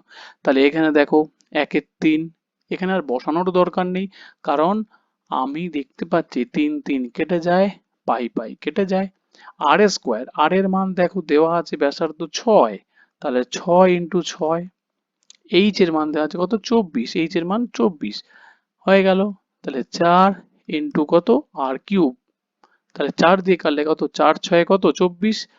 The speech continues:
তাহলে আর এর মান কত? দেখো, একটা ছয়, দুটো ছয়, তিনটে ছয়। তাহলে আর এর মান হয়ে গেল, আর কিউব এর মান তিনটে ছয়। তাহলে আর এর মান কত?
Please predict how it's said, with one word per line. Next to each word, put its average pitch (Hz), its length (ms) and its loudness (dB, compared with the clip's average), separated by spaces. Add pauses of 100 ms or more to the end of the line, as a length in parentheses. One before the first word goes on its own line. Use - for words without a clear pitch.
(160)
তাহলে - 160 -8
আর 156 220 2
এর 180 140 2
মান 190 180 0
কত? 151 500 2
দেখো, 143 160 -2
একটা 151 320 -2
ছয়, 180 320 2
দুটো 170 280 -6
ছয়, 180 240 0
তিনটে 139 360 -6
ছয়। 113 240 -10
তাহলে - 180 -12
আর 139 180 -6
এর 185 100 -4
মান 165 160 0
হয়ে 139 180 -10
গেল, 151 140 -2
আর 156 220 -2
কিউব 220 260 2
এর 220 100 8
মান 226 180 2
তিনটে 143 300 0
ছয়। 123 180 -2
তাহলে 156 160 -4
আর 147 160 -4
এর 175 120 -2
মান 196 160 -2
কত? - 340 2